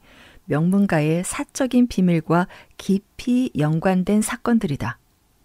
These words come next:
물론 이런 사건들을 발표할 생각은 없다. 홈즈가 이런 사건들을 정리할 시간이 생기면 모두 없애버릴 테니까. 이외에도 흥미진진한 사건들이 많지만 발표하지 않은 이유는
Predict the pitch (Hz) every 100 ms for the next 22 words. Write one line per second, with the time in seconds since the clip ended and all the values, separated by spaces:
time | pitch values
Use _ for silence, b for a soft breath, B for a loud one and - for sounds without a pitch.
0 | - 175 254 277 135 B B B B -
1 | 190 - - 269 247 240 233 233 170 156
2 | - 202 202 - 175 156 233 240 - -
3 | 135 - _ _ _ b b b - 294
4 | 262 202 175 180 151 185 202 - 233 -
5 | 208 196 185 190 - 151 160 175 185 233
6 | 175 170 - 214 196 160 185 196 B B
7 | - 254 285 285 269 180 - 269 240 202
8 | - 147 139 110 120 - _ _ _ _
9 | _ _ _ - 202 180 151 147 170 175
10 | B B - 311 320 - 202 185 196 202
11 | 208 240 - 220 202 208 170 143 - -
12 | 170 196 151 - 175 - 269 254 - 147
13 | 170 233 208 180 175 156 240